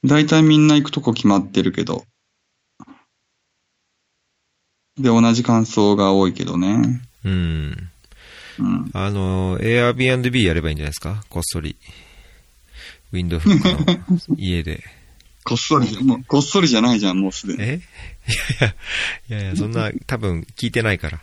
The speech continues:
Speaker 2: <laughs> 関係者。
Speaker 1: <laughs>
Speaker 2: 聞いてるかな。
Speaker 1: こっそりじゃなくなってるし。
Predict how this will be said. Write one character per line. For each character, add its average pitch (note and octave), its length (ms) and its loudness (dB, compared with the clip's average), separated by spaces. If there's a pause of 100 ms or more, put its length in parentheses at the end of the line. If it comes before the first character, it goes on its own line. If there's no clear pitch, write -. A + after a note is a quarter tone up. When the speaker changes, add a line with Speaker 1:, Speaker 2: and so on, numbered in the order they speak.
(200)
Speaker 2:
<laughs> - 200 -6
関 - 220 -2
係 G2+ 200 -2
者。 - 160 0 (420)
Speaker 1:
<laughs> - 360 -8
Speaker 2:
聞 G#2+ 160 -4
い - 20 -6
て A#2 120 -4
る A2+ 80 -6
か A2+ 120 -8
な。 - 100 -10 (2500)
Speaker 1:
こ B2 80 2
っ - 20 2 (100)
そ C3+ 80 4
り A#2+ 60 6
じ G2+ 80 4
ゃ F#2+ 60 6
な F#2 140 6
く F#2 100 0
な F2 100 -4
っ F#2 60 -10
て - 120 -12
る - 100 -12
し。 - 240 -10